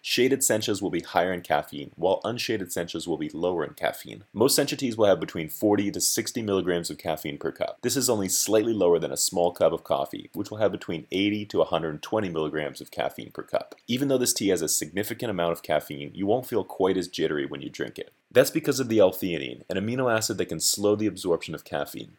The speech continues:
You should notice much more of a calm, alert sensation when you drink green tea in the morning instead of coffee.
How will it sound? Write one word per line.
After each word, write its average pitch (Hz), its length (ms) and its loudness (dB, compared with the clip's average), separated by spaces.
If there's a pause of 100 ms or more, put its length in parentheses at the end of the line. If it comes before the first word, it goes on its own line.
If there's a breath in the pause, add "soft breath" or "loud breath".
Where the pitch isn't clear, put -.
(180)
You 120 80 -4
should 113 160 0
notice 117 300 0
much - 180 -4
more 107 80 0
of 87 80 0
a 85 60 0
calm, 113 460 -2
alert 92 340 0
sensation 85 500 -4
when 80 100 -6
you 78 100 -6
drink 82 260 -6
green 98 240 -4
tea 107 100 -8
in 95 80 -6
the 87 80 -8
morning 76 380 -6
instead - 320 -2
of 73 100 -6
coffee. - 420 -6